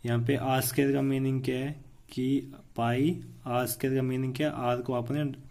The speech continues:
टू टाइम लिखना है, आर मल्टीप्लाई आर,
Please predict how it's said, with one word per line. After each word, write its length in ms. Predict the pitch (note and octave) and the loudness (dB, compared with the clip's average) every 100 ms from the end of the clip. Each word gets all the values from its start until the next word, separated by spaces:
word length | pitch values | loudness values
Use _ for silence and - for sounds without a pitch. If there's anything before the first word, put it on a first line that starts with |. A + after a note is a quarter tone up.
| - - - - - - | -20 -20 -20 -20 -8 0
टू 140 | B2+ | 0
टाइम 300 | B2 C3 F#3 A3+ - - - | 2 -2 -2 -4 -14 -20 -8
लिखना 300 | A#2 A2+ A#2 | -4 -2 -2
है, 60 | A2+ | 0
आर 200 | A#2 B2 | 2 2
मल्टीप्लाई 580 | B2+ A#2+ A#2+ A#2+ C#3 G3 - - | 0 -2 -2 0 -2 -2 -6 -10
आर, 340 | A#2 G#2 G2+ | -4 -2 -2